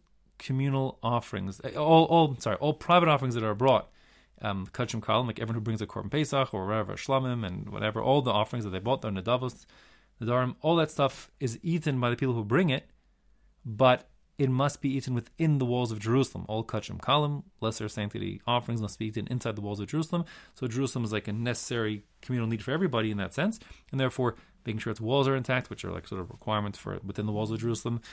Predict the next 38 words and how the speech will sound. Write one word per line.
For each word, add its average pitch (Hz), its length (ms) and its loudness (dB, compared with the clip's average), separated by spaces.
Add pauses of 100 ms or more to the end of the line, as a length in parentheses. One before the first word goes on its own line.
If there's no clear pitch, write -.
(140)
as 120 140 -2
well 110 100 4
as 98 80 2
its 92 80 -10
towers 113 320 2
for - 100 -12
protection. 156 420 0
All 160 120 0
those 165 200 2
things 156 340 0
are, 131 400 2 (460)
um, 101 400 -2 (440)
considered 113 280 -4
part 117 160 0
and 107 80 -4
parcel 120 260 -2
of - 80 -12
communal 120 260 0
needs, 147 240 2
and 120 80 -2
therefore 110 260 -2
used 110 260 0
with 98 100 -8
these 101 300 -4 (800)
leftover 107 360 -4
machzor 92 300 -4
shekels 123 340 -2
in 113 60 -4
the 123 60 -2
chamber. - 340 -8 (800)
V'chol 160 280 2
tzarchei 131 420 2
ha'ir, 127 340 2
same 151 180 0
goes 143 160 2
for 143 120 -2
any 147 140 2
other 160 280 2